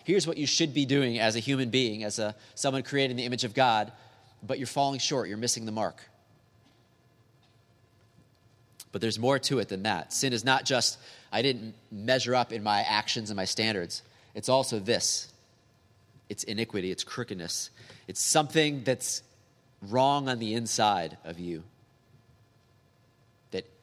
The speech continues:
inside, even without having done anything, there's something that is just off, something that is crooked,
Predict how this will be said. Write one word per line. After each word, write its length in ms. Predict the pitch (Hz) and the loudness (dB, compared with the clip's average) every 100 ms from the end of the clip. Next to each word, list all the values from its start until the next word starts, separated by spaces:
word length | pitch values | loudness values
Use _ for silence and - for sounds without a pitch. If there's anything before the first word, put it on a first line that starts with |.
| _ _ _ _ | _ _ _ _
inside, 600 | 156 185 - 104 90 87 | 0 2 0 0 0 0
even 220 | 147 151 170 | 0 2 2
without 280 | 147 147 | 2 2
having 220 | 143 139 123 | 2 -2 0
done 240 | 131 135 | 2 4
anything, 440 | 143 143 98 92 | 2 0 -4 -6
there's 200 | 95 107 | -4 -2
something 500 | - 139 139 - 139 | 0 0 0 -2 -2
that 140 | 123 117 | 0 0
is 100 | 107 | -2
just 180 | 110 - | -4 -4
off, 400 | 98 104 82 - - _ - - | 0 0 -2 -8 -16 _ -20 -10
something 360 | - 135 147 | -2 0 0
that 120 | 135 131 | 0 0
is 100 | - | -2
crooked, 460 | - 120 98 80 | -4 -6 -6 -8